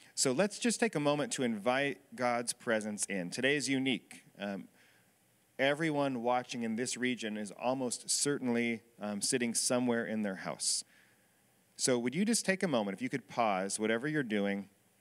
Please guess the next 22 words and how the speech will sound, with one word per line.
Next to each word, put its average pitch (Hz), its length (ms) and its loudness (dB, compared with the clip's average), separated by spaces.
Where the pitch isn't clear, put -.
if 90 140 -10
you 113 80 0
could 104 180 -4
put 123 160 -2
to 143 80 -4
the 127 120 -2
side 110 380 2
what 104 160 -2
you're 98 220 -2
eating 117 560 2
or 87 100 -2
drinking 107 760 -2
or 90 180 0
maybe 104 220 -4
a 95 60 -2
game 110 360 0
you're 104 100 2
playing 104 480 0
as 95 140 -2
you're 98 80 2
watching 98 420 0
this, 98 320 0